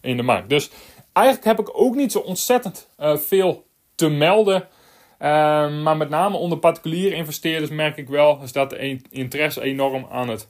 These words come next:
afnemen is. Het mooie weer komt er natuurlijk aan. Het is voorjaarsvakantie, dus, eh, ik snap het ook. Er zijn ook, eh, duizenden redenen, eh, waarom je nu in ieder geval niet met, eh, crypto bezig zou willen zijn. Eh, maar het is altijd wel opvallend is, is dat, ehm,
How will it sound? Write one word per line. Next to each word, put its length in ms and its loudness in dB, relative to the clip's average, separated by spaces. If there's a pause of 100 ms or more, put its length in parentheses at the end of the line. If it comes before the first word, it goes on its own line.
(120)
afnemen 460 0
is. 60 -4
Het 100 -10
mooie 240 4
weer 180 4
komt 220 -2
er 60 -4
natuurlijk 340 0
aan. 140 4
Het 120 -4
is 100 -2
voorjaarsvakantie, 920 0
dus, 280 -4 (400)
eh, 260 4
ik 60 -2
snap 280 2
het 120 -2
ook. 200 6
Er 60 -8
zijn 160 0
ook, 200 0
eh, 200 4 (200)
duizenden 480 4
redenen, 600 -2 (380)
eh, 140 0
waarom 260 2
je 160 -4
nu 100 -2
in 60 0
ieder 180 0
geval 240 0
niet 280 0
met, 360 -2
eh, 140 0
crypto 500 -2 (180)
bezig 380 -2
zou 200 2
willen 220 2
zijn. 400 -2 (420)
Eh, 120 -2
maar 120 0
het 100 -6
is 120 -10
altijd 300 0
wel 200 4
opvallend 580 0
is, 120 -6
is 200 -6
dat, 280 4 (680)
ehm, 460 -6